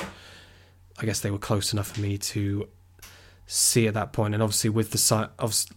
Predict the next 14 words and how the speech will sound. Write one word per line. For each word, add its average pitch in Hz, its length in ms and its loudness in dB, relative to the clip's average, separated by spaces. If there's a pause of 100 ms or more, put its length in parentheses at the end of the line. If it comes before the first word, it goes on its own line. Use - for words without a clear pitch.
as 104 140 0
I 92 40 -2
said, 107 260 2
I 101 100 0
was, 101 240 -2
had 104 180 -4
been 104 160 -2
sighted 101 440 -4
for 101 420 -4 (720)
five 101 400 -2
years, 107 260 2
so 101 160 0
I, 104 100 0 (260)
I, 120 80 -2